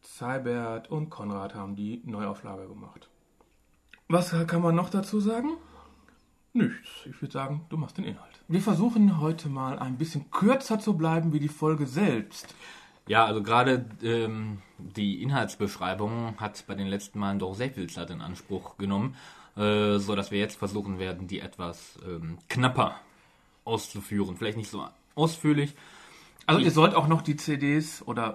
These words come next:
Speaker 1: die, äh, Kassetten oder Vinylplatten, jeder, was er möchte,
Speaker 2: Also
Speaker 1: auch noch kaufen, wenn ihr die nicht schon sowieso zu Hause stehen habt.
Speaker 2: Ja, ja, ich meine nicht, dass die nachher den Fragezeichen-Pod runterladen und dann einfach, äh, die Folgen so schon kennen, weil wir das immer so ausführlich machen. Das wäre ja nicht Sinn der Sache, ne?
Speaker 1: Nein, nein, nein.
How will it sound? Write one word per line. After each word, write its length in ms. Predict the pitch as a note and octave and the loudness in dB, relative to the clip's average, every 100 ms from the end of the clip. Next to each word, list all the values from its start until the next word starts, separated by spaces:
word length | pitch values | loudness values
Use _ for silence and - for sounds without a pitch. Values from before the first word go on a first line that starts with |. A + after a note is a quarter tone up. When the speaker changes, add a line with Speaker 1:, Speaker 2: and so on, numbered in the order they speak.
| G#2+ | -6
Speaker 1:
die, 60 | A2+ | -6
äh, 420 | A#2 A2 G#2+ G#2+ | -2 0 -2 -4
Kassetten 720 | - A#2+ C#3 D3+ D#3+ D3+ D3+ | -8 -6 -4 -2 -2 -2 -2
oder 280 | C3+ B2+ G#2+ | -2 -2 0
Vinylplatten, 840 | A#2 C#3+ - C3+ - D3 F3+ G3+ - - _ | 2 2 0 -2 -2 0 -2 -4 -14 -20 _
jeder, 380 | - A#2 A#2+ A2+ - | -6 0 0 0 -6
was 200 | G2+ G#2 | -10 -8
er 60 | A2+ | -4
möchte, 240 | G#2+ B2 | -4 -4
Speaker 2:
Also 140 | G2+ G2 F2+ | -6 -8 2
Speaker 1:
auch 80 | C3+ | 4
noch 220 | C3 - | 4 0
kaufen, 680 | - D3+ G3+ G3+ B2+ G#2+ G2+ | 0 4 2 2 2 2 2
wenn 140 | A2+ | 0
ihr 140 | A2+ | -2
die 100 | A2+ | -2
nicht 140 | A#2+ A#2 | 0 -2
schon 160 | A#2+ | -2
sowieso 300 | A#2 A2+ B2+ | -4 -2 -2
zu 200 | D3 C3 | -2 -4
Hause 220 | A2+ A2+ G#2 | -4 -6 -6
stehen 320 | - G#2 G2 | -8 -8 -4
habt. 100 | G#2 | 2
Speaker 2:
Ja, 60 | |
ja, 180 | B2 C3 | 4 4
ich 100 | A#2 | 2
meine 200 | A#2+ A#2 | -2 0
nicht, 160 | A#2 A#2 | 0 -2
dass 100 | G#2 | -6
die 100 | A2 | -4
nachher 200 | G#2 G2+ | -4 -4
den 140 | F#2 | -6
Fragezeichen-Pod 760 | F2 F#2 G#2+ G2+ G2 G2+ G#2 G2 | -4 -4 -4 -6 -8 -6 -6 -4
runterladen 560 | G#2 G2+ G2 G2+ G#2 | -4 -2 0 -2 -2
und 140 | F#2+ G2 | -6 -6
dann 260 | F#2+ D#2+ | -8 -8
einfach, 380 | - G#2 G#2 - | -6 -4 -4 -2
äh, 100 | G#2 | -2
die 140 | G2 G2+ | -2 -2
Folgen 240 | A2+ G#2 | 0 0
so 160 | A2+ D#3+ | 2 2
schon 160 | B2 | 0
kennen, 200 | G2+ G#2 | -2 0
weil 140 | G2 G2 | 0 0
wir 80 | |
das 140 | G2 F#2+ | -2 -2
immer 160 | G#2 | -2
so 100 | G2 | 0
ausführlich 480 | F#2+ C#3 - G#2+ F2 | 0 -2 -2 -4 -4
machen. 240 | F2 D#2+ D#2+ | -6 -8 -10
Das 160 | D#2+ | -12
wäre 120 | F2 | -10
ja 40 | F2 | -10
nicht 140 | F#2+ | -8
Sinn 180 | F#2 F#2 | -8 -8
der 80 | D#2+ | -10
Sache, 300 | D#2+ - - | -12 -18 -16
ne? 160 | D#3+ - | -8 0
Speaker 1:
Nein, 160 | A#3+ | 2
nein, 200 | C4 B3+ | 2 2
nein. 380 | D#3+ F#3 F3 E3 | 2 0 -4 -6